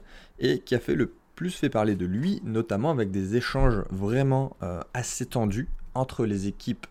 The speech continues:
de, de Binance et les équipes de Substratum. Donc cet événement, ça soulève, ça soulève de nombreuses questions qui touchent à la régulation du secteur des crypto-monnaies, avec les, les milliers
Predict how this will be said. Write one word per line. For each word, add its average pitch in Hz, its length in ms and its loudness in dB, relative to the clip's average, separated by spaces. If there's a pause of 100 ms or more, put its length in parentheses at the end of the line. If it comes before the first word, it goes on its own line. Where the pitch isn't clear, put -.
de, 98 320 0
de 101 160 0
Binance 120 440 -2 (100)
et 120 140 0
les 107 160 0
équipes 120 280 -4
de 98 80 -4
Substratum. - 540 -4 (640)
Donc - 160 -2
cet - 180 -2
événement, 156 560 4 (920)
ça - 140 -10
soulève, 147 460 2
ça - 180 -2
soulève 143 280 2
de 110 100 2
nombreuses 120 440 2 (120)
questions 120 420 0 (500)
qui 104 120 -6
touchent - 460 -4
à 104 100 -2
la 101 140 2
régulation 117 680 0
du 110 120 0
secteur 135 380 -2
des 107 120 -2
crypto-monnaies, 113 640 0 (380)
avec 101 580 0
les, 92 280 -4
les 90 140 -4
milliers 135 580 4